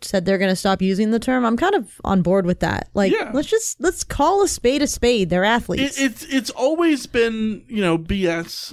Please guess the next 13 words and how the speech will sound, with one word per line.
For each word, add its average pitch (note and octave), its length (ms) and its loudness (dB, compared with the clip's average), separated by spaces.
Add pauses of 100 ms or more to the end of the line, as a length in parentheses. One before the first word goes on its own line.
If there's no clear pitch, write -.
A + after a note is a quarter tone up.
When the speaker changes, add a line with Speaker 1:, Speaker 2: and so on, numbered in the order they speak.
(120)
Speaker 2:
Um, D#3+ 320 0
I, E3+ 240 0
I've F#3 100 0
always A3+ 340 0
cringed G#3+ 600 -2
at G3 240 2
it G#3+ 240 -4
because F#3+ 320 0
it's F#3 140 -4
always G#3 480 0
just - 280 -4
felt F#3 400 -2
like, E3 420 -2